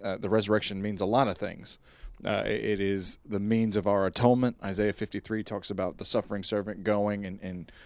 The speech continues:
by his wounds we are healed, and it pleased the Lord to crush him. So we could talk about,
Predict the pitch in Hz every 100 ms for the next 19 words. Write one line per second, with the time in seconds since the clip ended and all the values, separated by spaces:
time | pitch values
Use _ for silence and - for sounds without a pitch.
0 | - 107 104 104 87 98 110 110 107 104
1 | 104 92 110 117 110 107 110 - - -
2 | - - 98 101 - 117 104 101 101 107
3 | 98 - 117 107 117 110 - 95 98 90
4 | 101 90 90 92 92